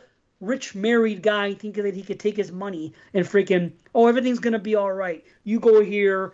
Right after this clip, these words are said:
um, yeah, there's a bunch of money in your bank, you can get a job up here," this, now, granted, if it had happened to me, I would have taken the money and the job. But that's me. But I know, <laughs> I know most people can't be considered whores,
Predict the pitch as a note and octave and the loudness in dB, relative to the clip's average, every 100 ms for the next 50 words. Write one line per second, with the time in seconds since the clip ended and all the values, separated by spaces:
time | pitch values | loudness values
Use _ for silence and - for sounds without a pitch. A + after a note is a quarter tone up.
0 | _ - F#3+ A3 C4 A#3 G3+ F#3+ F3 A3 | _ -14 -12 -10 -10 -6 -2 0 0 -2
1 | A3 G#3+ G#3+ G#3 G3+ G3 G#3 G3+ G3 F3+ | -2 -4 -4 -4 -4 -4 0 0 -2 -8
2 | F3+ G3+ G#3 E3+ G3 F#3+ F#3+ F3+ F#3 F#3 | -2 0 0 -2 -4 -4 -6 -8 -10 -10
3 | F3 F#3 F#3 _ _ A3 B3 F3+ F3+ G4+ | -12 -16 -20 _ _ -2 0 0 -4 -2
4 | D4 F3+ D3+ _ _ _ - G#3+ G#3+ G3+ | -2 -4 -8 _ _ _ -8 -2 -2 0
5 | A#3 A3 G3 A3+ E4+ B3+ A3+ G3+ G#3 G3+ | -2 -6 -10 -6 -4 -2 -4 -6 -10 -10
6 | F3+ F#3+ F#3 F3 D#3+ D#3 G#3 D#3 C3+ - | -12 -10 -10 -10 -12 -6 -6 -6 -10 -16
7 | - _ _ _ - G3+ F3 - A3 - | -20 _ _ _ -8 -4 -4 -6 -14 -16
8 | - - - A3+ - - A3+ C#4 - D4 | -16 -14 2 4 4 2 2 0 -2 -6
9 | - D#4 - - - B3 C4 D4+ D4 B3 | -4 -8 -10 -20 -2 2 4 6 6 4
10 | - _ - B3+ C#4 - C#4+ C4+ A#3 - | -2 _ 0 2 2 0 -2 -2 -4 -6
11 | C4 G3 B3 A#3+ B3 - - A3 - A3 | -8 -4 -2 -2 -4 -18 -12 -10 -4 -4
12 | G3 F3+ A#3 G3 G3+ | -4 -4 -4 -2 -8